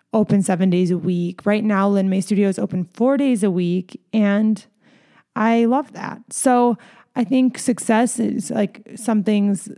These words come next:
you see on the outside, but I'm really interested in talking to different stylists about what they're doing on the outside and what it's doing on the inside. Because I think that if you're doing something that looks cool on the outside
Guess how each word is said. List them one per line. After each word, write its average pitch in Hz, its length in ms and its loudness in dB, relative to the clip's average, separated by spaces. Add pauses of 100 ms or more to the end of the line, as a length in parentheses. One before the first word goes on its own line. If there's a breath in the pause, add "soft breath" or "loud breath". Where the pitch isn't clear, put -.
(200)
you 208 100 2
see 214 240 2
on 208 120 4
the 196 120 2
outside, 220 640 0
but 202 180 0
I'm 208 260 -2
really 220 200 0
interested 196 400 -4
in 202 120 0
talking 202 500 0
to 202 320 0
different 196 400 -4
stylists 190 640 -2 (380 loud breath)
about 196 380 0
what 208 180 0
they're 214 140 0
doing 196 460 0 (340 soft breath)
on 202 100 0
the 196 140 2
outside 190 480 0
and 196 120 0
what 190 160 0
it's 170 140 -10
doing 185 260 0
on 170 120 -2
the 160 120 -2
inside. 156 600 -6
Because 196 320 -2
I 185 100 2
think 196 360 0
that 190 220 2
if - 200 -6
you're 190 160 2
doing 196 280 0
something 220 160 0
that 208 120 -2
looks 202 160 -4
cool - 200 -2
on 196 80 2
the 185 120 2
outside 208 560 -2